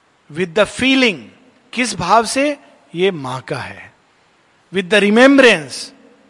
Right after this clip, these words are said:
and dedication, उनका है, उनको दिया जा रहा है। बहुत परीक्षा होता है।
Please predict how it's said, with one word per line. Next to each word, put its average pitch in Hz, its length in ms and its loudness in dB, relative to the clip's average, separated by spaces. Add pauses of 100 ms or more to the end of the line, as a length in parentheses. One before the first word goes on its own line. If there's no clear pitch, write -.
(120)
and 143 260 -10
dedication, 156 540 -8 (840)
उनका 190 320 2
है, 262 400 2 (180)
उनको 185 300 -2
दिया 156 220 -4
जा 131 140 -10
रहा 101 140 -16
है। 92 260 -20 (400)
बहुत 214 380 -2
परीक्षा 180 400 2
होता 127 300 -8
है। 98 240 -20